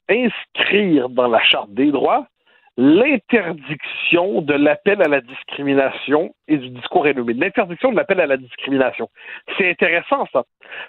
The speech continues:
Parce que, pour, euh, plusieurs aujourd'hui, par exemple, si vous plaidez pour la fin de la discrimination positive, vous faites un appel à la discrimination, parce que la discrimination positive corrigeait un système discriminatoire.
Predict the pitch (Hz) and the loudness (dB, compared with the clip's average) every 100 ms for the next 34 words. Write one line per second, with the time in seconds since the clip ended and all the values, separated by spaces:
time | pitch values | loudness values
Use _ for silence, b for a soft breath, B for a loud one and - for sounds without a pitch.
0 | _ 262 - - - 233 349 - _ _ | _ -4 -2 -2 0 2 2 -2 _ _
1 | _ _ _ - 330 311 170 127 - - | _ _ _ 0 2 4 4 2 -4 -4
2 | 90 85 78 73 69 - 175 190 139 214 | -2 0 -2 -2 -4 -2 0 2 2 2
3 | 196 135 120 135 311 135 117 143 247 294 | 2 0 -2 0 0 0 0 0 0 -4
4 | _ b b - 285 247 190 180 247 - | _ b b -4 0 2 0 0 -2 2
5 | 143 143 - _ 247 262 175 127 _ - | 2 2 -2 _ 0 2 0 -2 _ -12
6 | 139 135 127 139 117 113 107 - 185 302 | -2 0 2 0 -4 -8 -8 0 2 4
7 | 220 - B B - 165 156 240 196 170 | 2 -4 B B 2 4 4 2 2 2
8 | 165 220 151 143 - - - 165 151 139 | 2 2 2 0 -6 -8 -6 0 0 0
9 | 285 262 - 147 127 _ - 139 135 175 | -2 -2 0 0 0 _ -6 -2 0 0
10 | - 254 185 165 262 320 294 - B B | 2 0 0 0 0 2 0 -4 B B
11 | B _ 277 247 214 185 202 311 233 _ | B _ 0 2 0 2 2 0 -4 _
12 | 160 160 170 - 226 180 160 - 170 151 | 0 0 -4 -4 -4 -4 -10 -2 2 2
13 | 139 143 117 101 | 2 2 2 -2